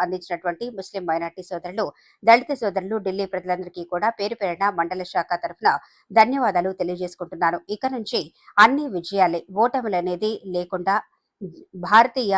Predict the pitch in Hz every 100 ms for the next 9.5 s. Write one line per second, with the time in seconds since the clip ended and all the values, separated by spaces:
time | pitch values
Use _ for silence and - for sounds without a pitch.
0 | 208 196 185 180 208 196 196 190 180 175
1 | 175 170 185 202 - 190 202 220 - 185
2 | 202 - 175 - 180 180 180 202 - _
3 | _ - 196 202 208 185 165 180 185 185
4 | 208 226 226 190 185 175 180 180 180 226
5 | 196 202 214 196 196 175 185 190 185 175
6 | 190 180 170 175 165 196 - 190 - _
7 | _ _ _ _ _ _ 202 220 269 254
8 | 190 202 196 - - 196 196 202 - -
9 | 196 208 190 185 185